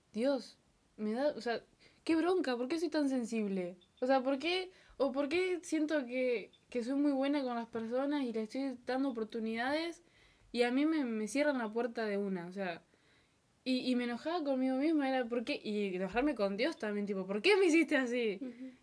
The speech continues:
Speaker 1: Y, y Dios era tipo, "Bueno, primero que nada, aprecié que te hice <laughs> así, porque por algo lo hice". Y creo que, o sea, mi,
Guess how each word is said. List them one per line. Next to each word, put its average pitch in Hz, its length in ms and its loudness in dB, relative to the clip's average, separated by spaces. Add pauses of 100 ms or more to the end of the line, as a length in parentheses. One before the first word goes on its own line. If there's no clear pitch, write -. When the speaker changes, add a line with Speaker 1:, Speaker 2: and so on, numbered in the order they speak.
(200)
Speaker 1:
Y, 233 600 -2 (360)
y 233 160 -2
Dios 247 180 2
era 254 300 -2
tipo, 196 360 -4
"Bueno, 180 280 -8 (840)
primero 240 340 -2
que 226 100 -2
nada, 247 500 -2
aprecié 202 520 0
que 208 100 4
te 202 140 0
hice 247 160 6
<laughs> - 20 12
así, 285 560 6 (100)
porque 214 280 0
por 196 220 0
algo 220 260 2
lo 202 140 0
hice". 226 440 -4 (720)
Y 220 140 -2
creo 254 280 0
que, 220 400 -2
o 214 80 -4
sea, 208 200 -2
mi, 190 460 -4